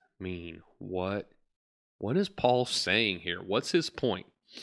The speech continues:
Um, and I love N T Wright's perspective on this. I'll give this to us,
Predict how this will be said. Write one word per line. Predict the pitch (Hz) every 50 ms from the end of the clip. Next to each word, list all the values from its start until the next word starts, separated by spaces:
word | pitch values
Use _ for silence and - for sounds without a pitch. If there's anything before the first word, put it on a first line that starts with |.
| - - - - _ _ _ _ _ _ _ _ -
Um, | 101 98 95 92 87 95 -
and | 117 120
I | 135
love | 151 185 190 170 - -
N | 127 127
T | 123 - - 113 110
Wright's | 104 98 95 95 92 - -
perspective | - - 101 - - - 101 92 - - - 95
on | 92 95 92
this. | 95 95 95 - - - -
I'll | 98 95
give | 98 101 98 95
this | 92 92 - -
to | - 95 92 90
us, | 90 - - -